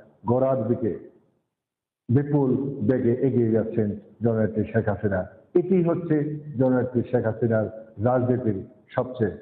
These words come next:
বড় সাফল্য এবং বিশেষত্ব। তিনি স্বপ্ন দেখেছেন, স্বপ্ন বা স্বপ্ন অনুযায়ী পরিকল্পনা করেছেন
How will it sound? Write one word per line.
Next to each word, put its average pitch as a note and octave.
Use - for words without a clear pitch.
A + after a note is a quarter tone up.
বড় C3+
সাফল্য C3
এবং A2+
বিশেষত্ব। C3
তিনি C3+
স্বপ্ন C#3
দেখেছেন, C#3
স্বপ্ন B2+
বা A#2
স্বপ্ন C3+
অনুযায়ী C3
পরিকল্পনা B2+
করেছেন D3